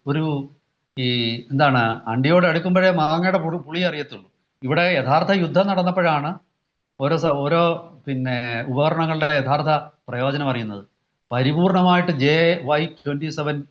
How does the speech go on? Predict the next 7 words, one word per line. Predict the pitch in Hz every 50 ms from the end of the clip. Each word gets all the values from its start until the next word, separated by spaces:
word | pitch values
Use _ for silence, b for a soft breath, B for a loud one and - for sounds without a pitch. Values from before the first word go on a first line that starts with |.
| _ _ _ _ -
പരാജയപ്പെട്ടു. | 127 127 139 147 143 143 143 135 123 - 107 101 - _ _ _ _ _ _ _ _ _ _ -
അമേരിക്കൻ | 127 135 147 156 160 147 170 165 160
വിദഗ്ധർ | 156 151 170 160 143 180 175
പറയുന്ന | 156 170 156 165 165 165 160
ഇത് | 151 147 175 165 131 107 - - _ _ _ _ _ _ _ -
പിന്നെ | 135 131 127 127 123 117 117 113 110 107 107 - 170 - _ _ _ _ _ _ _ _ _ -
ഒരു, | 135 143 160 160 156 143 135 127 -